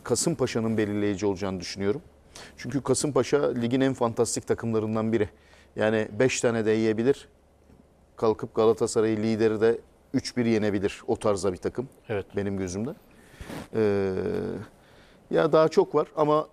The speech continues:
Speaker 1: <clears throat> bugün kurayı konuşuyoruz. Kurayı canlı takip ettik. Benim için kötü bir kura değil.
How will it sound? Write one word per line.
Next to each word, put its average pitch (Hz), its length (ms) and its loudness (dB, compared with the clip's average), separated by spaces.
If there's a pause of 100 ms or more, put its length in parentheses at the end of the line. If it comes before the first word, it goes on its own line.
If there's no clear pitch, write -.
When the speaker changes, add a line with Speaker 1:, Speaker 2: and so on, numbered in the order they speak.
Speaker 1:
<clears throat> 139 400 0
bugün 135 320 0
kurayı 131 340 4
konuşuyoruz. 113 500 -4
Kurayı 113 360 2
canlı 113 420 0
takip 110 380 0
ettik. 101 280 -2 (1000)
Benim 127 240 2
için 127 220 -6
kötü 117 280 -2
bir 110 60 -4
kura 107 300 2
değil. 98 200 -2